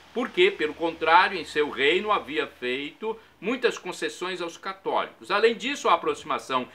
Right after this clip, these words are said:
entre Constantinopla e a Santa Sé lhe causava medo. Então, em quinhentos e vinte e quatro, compôs uma delegação para ser enviada a Constantinopla,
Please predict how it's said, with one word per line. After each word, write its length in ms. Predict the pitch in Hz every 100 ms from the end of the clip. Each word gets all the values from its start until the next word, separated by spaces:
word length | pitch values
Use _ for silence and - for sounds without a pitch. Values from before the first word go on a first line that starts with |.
| -
entre 300 | 143 165 156
Constantinopla 960 | - 226 247 - 185 165 117 95 117 110
e 60 |
a 60 | 107
Santa 360 | - 92 101 95
Sé 280 | - 170
lhe 160 | 170 214
causava 520 | 220 233 180 185 220
medo. 420 | 165 151 131 - - _ _ 180
Então, 400 | 196 220 247 240
em 100 | 202
quinhentos 440 | 170 135 131 -
e 80 | 117
vinte 240 | 107 101
e 40 | 120
quatro, 440 | - 175 165 -
compôs 540 | 190 196 190 220 220
uma 180 | 190 170
delegação 640 | 156 131 120 113 - 165 180
para 240 | 156 131
ser 160 | 123 117
enviada 420 | 101 107 101 104
a 40 |
Constantinopla, 840 | - 107 101 101 139 165 196 202